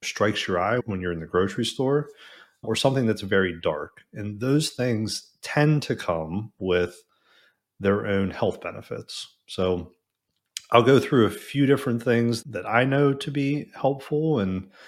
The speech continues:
I've seen be helpful in my patients and in my team, but then, uh, understand that there's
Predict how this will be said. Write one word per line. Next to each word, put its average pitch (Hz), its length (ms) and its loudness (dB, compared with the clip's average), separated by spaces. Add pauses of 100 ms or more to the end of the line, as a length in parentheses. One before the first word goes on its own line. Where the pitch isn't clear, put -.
(220)
I've 82 160 -6
seen 131 460 -2 (100)
be 120 160 -2
helpful 123 580 0
in 101 100 2
my 90 180 0
patients 113 720 -2
and 90 400 -6 (100)
in 92 140 -8
my 76 160 -10
team, 135 440 -6 (600)
but 113 160 2
then, 120 340 2 (180)
uh, 131 120 -12 (200)
understand 110 520 0
that 90 100 -2
there's 90 460 -4